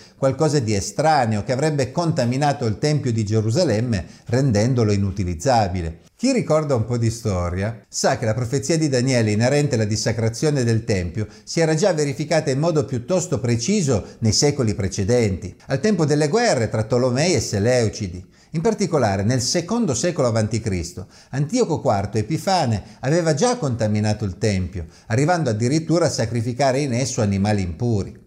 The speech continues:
Ciò aveva causato la ribellione guidata dalla famiglia giudaica dei Maccabei, che poi portò alla riconsacrazione del Tempio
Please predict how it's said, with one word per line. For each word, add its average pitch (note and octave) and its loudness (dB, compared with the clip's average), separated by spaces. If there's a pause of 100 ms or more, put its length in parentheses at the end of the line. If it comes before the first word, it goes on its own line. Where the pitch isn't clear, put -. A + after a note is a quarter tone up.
(120)
Ciò F3+ 2
aveva A#2+ 0
causato C#3 2
la A#2+ 2
ribellione C3 0
guidata C3+ 0
dalla A2 0
famiglia B2 0
giudaica C#3 0
dei A#2 0
Maccabei, F#2+ -2 (280)
che F3 -4
poi A#3+ 2
portò C#3+ 0
alla B2+ 2
riconsacrazione A#2 0
del D#3+ 0
Tempio F2+ -4